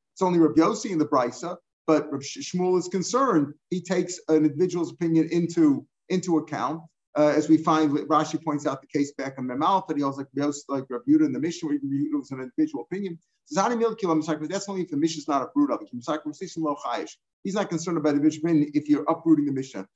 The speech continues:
And if you change over here the Brisa, uh, and you say the Mishnah is the final opinion, that it's definitely a Zachar,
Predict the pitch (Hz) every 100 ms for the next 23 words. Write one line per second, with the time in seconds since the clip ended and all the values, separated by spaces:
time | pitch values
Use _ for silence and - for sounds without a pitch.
0 | - 156 151 143 139 190 190 170 156 143
1 | 165 170 139 - _ - 151 151 156 208
2 | - 147 110 - _ - 143 135 127 -
3 | 147 151 139 135 135 165 139 139 202 214
4 | 196 151 147 156 156 151 135 135 147 143
5 | 165 147 135 - 165 165 143 151 139 120
6 | 160 175 160 135 131